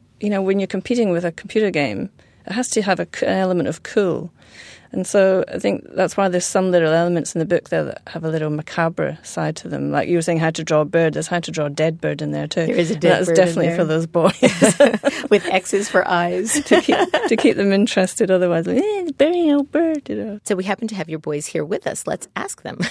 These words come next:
Speaker 2: <laughs>
Speaker 1: Okay, Hamish, Alexander, do you want to come in?
Speaker 2: Do you want to come into the studio?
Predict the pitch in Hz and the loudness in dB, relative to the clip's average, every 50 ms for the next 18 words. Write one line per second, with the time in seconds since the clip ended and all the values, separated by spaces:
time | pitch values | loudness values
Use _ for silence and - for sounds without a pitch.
0 | - - - - 311 - - 294 269 - 269 262 - - 240 247 240 233 247 254 | -8 -8 0 0 0 2 2 0 0 2 0 -2 -2 -2 -4 -4 -4 -2 -2 0
1 | 208 - 226 220 262 254 254 233 247 262 - - 233 226 226 226 247 254 262 240 | 2 4 4 6 6 6 6 4 4 2 0 0 2 2 4 4 4 6 6 6
2 | 233 240 247 247 240 - - 285 294 349 427 466 - - - - _ - - - | 4 4 2 0 0 0 0 0 2 2 2 0 -2 -6 -20 -20 _ -20 -20 -20
3 | _ _ _ - _ _ - 220 214 214 214 - 220 220 226 - 220 233 - - | _ _ _ -20 _ _ -4 -2 -2 0 0 2 0 2 2 0 -2 -4 -4 -2
4 | 262 277 269 240 190 175 180 214 262 | -2 2 2 4 4 4 4 2 -2